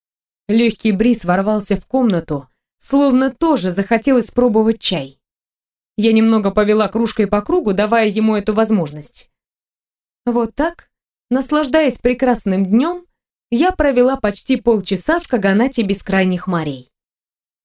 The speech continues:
И всё бы ничего, если бы не одна особенность. Великому было позволено входить на женскую половину дворца. Двери распахнулись,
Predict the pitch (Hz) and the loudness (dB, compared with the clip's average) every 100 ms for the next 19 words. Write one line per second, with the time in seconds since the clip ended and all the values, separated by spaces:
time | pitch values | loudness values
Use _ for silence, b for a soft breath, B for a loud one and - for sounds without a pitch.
0 | _ _ _ _ _ 214 208 226 202 196 | _ _ _ _ _ -2 0 0 2 2
1 | 202 - 254 277 196 175 214 208 214 214 | 0 0 0 2 0 0 -2 0 2 2
2 | 220 208 233 185 - 269 196 165 147 - | 2 2 0 -2 0 0 0 -2 -6 -10
3 | - _ _ _ _ _ _ 233 220 214 | -12 _ _ _ _ _ _ -2 0 2
4 | 247 - 190 170 139 _ _ _ 226 294 | 2 0 -2 -2 -6 _ _ _ 0 2
5 | 277 254 247 214 269 262 226 208 240 226 | 2 2 -2 0 0 2 0 0 -2 0
6 | 294 311 233 214 247 277 - 269 247 220 | -2 0 0 0 -2 -2 -2 -2 0 0
7 | 208 208 208 190 202 - 170 143 _ _ | 0 0 -2 -2 -2 -4 -12 -16 _ _
8 | _ _ _ _ _ _ _ _ _ _ | _ _ _ _ _ _ _ _ _ _
9 | _ _ _ - 208 214 226 196 190 190 | _ _ _ -2 2 4 4 2 0 -2
10 | 202 - 247 269 180 - - | -6 -2 0 2 0 -4 -6